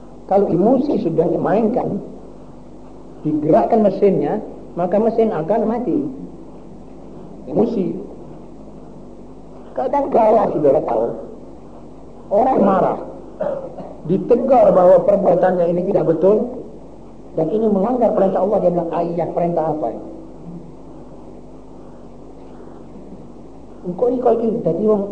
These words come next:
murtad loh." "Iya, wis murtad, ya murtad." Marah dia. Dia tidak pedulikan masalah apa yang dibicarakan, padahal dia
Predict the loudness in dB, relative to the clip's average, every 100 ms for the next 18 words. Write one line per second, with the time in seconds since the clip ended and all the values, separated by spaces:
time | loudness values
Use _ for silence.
0 | -4 -2 0 0 2 4 6 6 6 4
1 | 2 2 2 0 -2 -4 -6 -8 -12 -14
2 | -16 -16 -18 -16 -14 -12 -12 -12 -12 -8
3 | -2 -2 -2 -4 -8 -10 -14 -16 -18 -18
4 | -18 -16 -16 -14 -14 -16 -18 -18 -20 -20
5 | -20 -18 -18 -16 2 4 6 6 4 2
6 | 2 2 4 6 6 2 -2 -4 -8 -14
7 | -16 -6 -4 -2 2 2 2 -2 0 4
8 | 6 6 6 6 6 4 0 -4 -6 -12
9 | -4 0 0 0 -2 -2